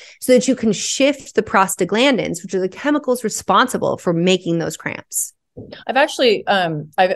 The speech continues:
Speaker 2: I've experimented with this on my own and tried to, like, try to eat right, you know, um,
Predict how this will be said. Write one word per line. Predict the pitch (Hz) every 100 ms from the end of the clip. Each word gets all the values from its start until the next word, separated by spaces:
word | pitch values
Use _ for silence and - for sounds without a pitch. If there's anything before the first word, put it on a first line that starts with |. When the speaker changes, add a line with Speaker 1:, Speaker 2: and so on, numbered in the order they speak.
| -
Speaker 2:
I've | 190
experimented | 202 - 262 233 190 175 160
with | 165
this | 165
on | 170 165
my | 156
own | 160 160 156
and | 151
tried | 151 170
to, | 165
like, | 165 160 _ - - _ -
try | 220 214
to | - 196
eat | 202 -
right, | 139 127 131 170 - _
you | 175
know, | 170 170 165 - _ -
um, | 156 151 147